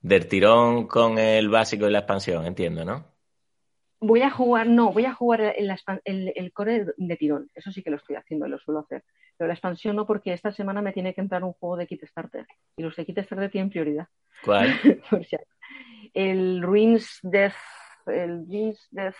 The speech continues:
Speaker 2: a ver, ¿cómo se llamaba? Deathbinder. Es de mazmorreo. Pa-, de un, para uno o dos jugadores.
Speaker 1: <laughs> Pero
Speaker 2: Está todo en inglés, me
Speaker 1: los
Speaker 2: estaba
Speaker 1: que
Speaker 2: mirando
Speaker 1: tiene,
Speaker 2: hoy la
Speaker 1: los que
Speaker 2: gente,
Speaker 1: tienen
Speaker 2: bueno.
Speaker 1: prioridad, es decir, tiene prioridad, ¿por qué?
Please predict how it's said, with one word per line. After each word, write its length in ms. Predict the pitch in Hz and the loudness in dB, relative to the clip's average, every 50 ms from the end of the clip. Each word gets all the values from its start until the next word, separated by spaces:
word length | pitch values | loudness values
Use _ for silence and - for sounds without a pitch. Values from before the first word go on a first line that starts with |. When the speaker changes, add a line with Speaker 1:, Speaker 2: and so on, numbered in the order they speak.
| - - | -16 -14
Speaker 2:
a 60 | - | -14
ver, 100 | - - | -14 -12
¿cómo 160 | - 294 208 | -12 -12 -14
se 100 | - 208 | -12 -10
llamaba? 440 | 185 156 139 120 107 78 - - - | -8 -8 -6 -6 -6 -8 -8 -8 -10
Deathbinder. 680 | - 202 208 214 208 _ _ 214 214 202 185 147 131 - - _ _ _ _ _ _ _ _ _ _ _ _ _ _ _ _ | -8 -6 -6 -6 -6 _ _ -4 -2 -2 -2 -4 -6 -6 -10 _ _ _ _ _ _ _ _ _ _ _ _ _ _ _ _
Es 200 | - 185 180 - - | -12 -12 -12 -10 -10
de 160 | 190 185 196 | -6 -4 -2
mazmorreo. 540 | 185 180 - 175 160 156 156 143 110 - _ _ _ _ _ _ _ _ _ - _ - _ | -2 -2 -2 -4 -4 -2 -2 -4 -4 -8 _ _ _ _ _ _ _ _ _ -20 _ -8 _
Pa-, 100 | 180 170 | -4 -2
de 100 | 175 175 | -2 -2
un, 160 | 170 185 170 | -2 -2 -4
para 180 | 175 165 160 | -2 -2 -2
uno 180 | 165 175 180 180 | -2 -2 -2 -2
o 40 | 175 | 0
dos 140 | 165 165 160 | -2 -2 -4
jugadores. 500 | - 170 156 139 135 131 - - _ _ _ _ _ | -2 -2 -2 -2 -2 -4 -8 -14 _ _ _ _ _
Speaker 1:
<laughs> 140 | _ _ - | _ _ -4
Pero 420 | 131 123 - 113 101 92 82 78 78 _ _ _ _ _ _ _ _ _ _ _ _ _ _ _ _ | -4 -4 0 -2 -2 -2 -2 -6 -14 _ _ _ _ _ _ _ _ _ _ _ _ _ _ _ _
Speaker 2:
Está 60 | - | 4
todo 240 | - 104 107 107 107 | 6 6 8 8 4
en 60 | 104 | 4
inglés, 280 | 131 135 143 151 143 - - _ | 2 0 -2 -2 -4 -8 -20 _
me 60 | - 151 | -16 -16
Speaker 1:
los 60 | 143 | -12
Speaker 2:
estaba 240 | 139 - 107 107 - | -2 2 2 4 4
Speaker 1:
que 80 | - - | 4 4
Speaker 2:
mirando 120 | - 151 | 4 4
Speaker 1:
tiene, 160 | - - 143 147 | 4 2 2 2
Speaker 2:
hoy 60 | 147 | 2
la 60 | 120 | 4
Speaker 1:
los 100 | 120 120 | 4 4
que 80 | - 131 | 4 2
Speaker 2:
gente, 100 | 127 120 | 2 4
Speaker 1:
tienen 200 | 151 151 160 165 | 4 2 4 2
Speaker 2:
bueno. 100 | 147 147 151 | 0 2 4
Speaker 1:
prioridad, 500 | 147 143 127 131 123 127 131 135 95 104 | 4 4 4 4 4 4 4 4 2 2
es 60 | 120 | 2
decir, 360 | 110 107 - 95 87 85 - _ | 0 0 -2 -6 -6 -8 -6 _
tiene 220 | 131 139 147 135 | -2 -2 -2 -2
prioridad, 500 | - 123 131 127 120 123 117 123 135 135 | -2 -2 -2 0 2 4 4 4 4 4
¿por 240 | - 90 87 85 - | 2 0 0 0 -2
qué? 200 | - 85 82 | -4 -4 -4